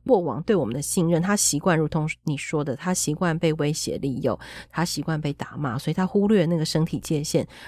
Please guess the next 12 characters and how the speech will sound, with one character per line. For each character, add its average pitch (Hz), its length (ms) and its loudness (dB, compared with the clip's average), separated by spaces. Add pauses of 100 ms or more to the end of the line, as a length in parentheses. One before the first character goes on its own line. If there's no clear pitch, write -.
然 170 100 0
后 185 60 4
他 190 220 -2
也 143 480 0
很 147 180 0
习 - 240 -2
惯 226 220 2
有 147 100 0
那 165 140 0
个 190 80 2
连 143 320 0
结。 - 280 -8